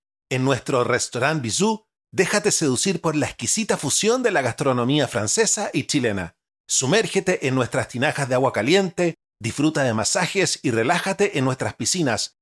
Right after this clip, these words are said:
Todo diseñado para fortalecer el amor. Los Naranjos de Mayarauco es una experiencia sensorial para enamorarse de nuevo.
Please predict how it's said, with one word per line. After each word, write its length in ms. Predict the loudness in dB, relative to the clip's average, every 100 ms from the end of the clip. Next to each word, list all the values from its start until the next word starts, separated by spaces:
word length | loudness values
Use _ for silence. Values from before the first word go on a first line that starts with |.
| _ _ 0
Todo 340 | 4 4 2
diseñado 640 | 0 0 0 2 4 4
para 160 | 2 0
fortalecer 600 | 0 0 0 2 2 2
el 100 | 2
amor. 340 | 2 0 -4 _ _ _ _
Los 160 | -2 2
Naranjos 420 | 4 2 2 0
de 60 | 2
Mayarauco 680 | 2 4 4 4 2 0 2
es 160 | -2
una 120 | 0 -2
experiencia 600 | -2 -2 2 2 0 0
sensorial 760 | 0 0 0 0 0 0 -6 _ _
para 320 | 0 0 0 0
enamorarse 680 | 0 2 2 2 2 0
de 80 | 0
nuevo. 420 | 0 0 -2 -6